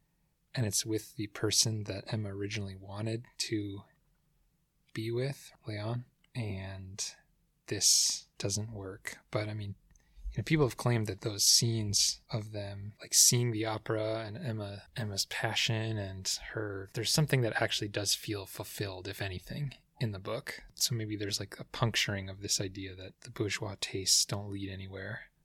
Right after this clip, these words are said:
Perhaps they do in, in some of these moments. It's precisely when this original desire is, in fact, met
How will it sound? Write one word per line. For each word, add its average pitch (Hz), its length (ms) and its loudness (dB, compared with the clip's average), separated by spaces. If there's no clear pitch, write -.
Perhaps 104 380 0
they 98 120 -2
do 95 240 -4
in, 98 240 -10
in 117 120 -2
some 107 260 2
of 98 140 -8
these 101 260 0
moments. 98 640 -4
It's - 140 -2
precisely 107 560 2
when 98 220 -6
this 95 220 0
original 98 400 -4
desire 95 540 -6
is, 95 180 -6
in 107 80 -4
fact, 92 340 -6
met 92 480 -8